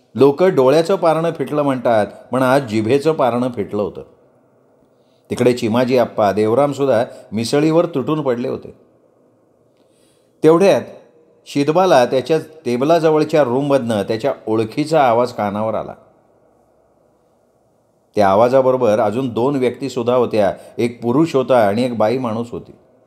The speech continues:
त्या तिघांची चर्चा शिदबा कान टवकारून ऐकायला लागला. अनोळखी व्यक्ती म्हणाली, "रेवजी, तुमच्या पुतणीचं लग्न आहे म्हणतात एवढ्यात." "होय, अक्षय तृतीयेला."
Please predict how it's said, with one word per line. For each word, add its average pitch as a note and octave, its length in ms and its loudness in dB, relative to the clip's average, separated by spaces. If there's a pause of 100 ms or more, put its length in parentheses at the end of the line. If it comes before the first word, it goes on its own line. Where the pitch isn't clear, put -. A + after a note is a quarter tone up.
(440)
त्या D#3+ 160 4
तिघांची E3 420 0
चर्चा C3+ 540 0 (280)
शिदबा C3 360 0
कान C#3+ 300 -2
टवकारून C#3 560 -2
ऐकायला B2+ 360 -4
लागला. F2+ 260 -4 (1500)
अनोळखी C#3 460 2
व्यक्ती C3 280 -2
म्हणाली, A#2 500 -2 (1200)
"रेवजी, B2+ 600 2
तुमच्या B2+ 360 2
पुतणीचं A#2+ 540 -2
लग्न B2 240 0
आहे B2 80 -2
म्हणतात G2+ 300 -4
एवढ्यात." F#2 300 -2 (1400)
"होय, G3 200 4
अक्षय F3+ 320 2
तृतीयेला." E3 460 -2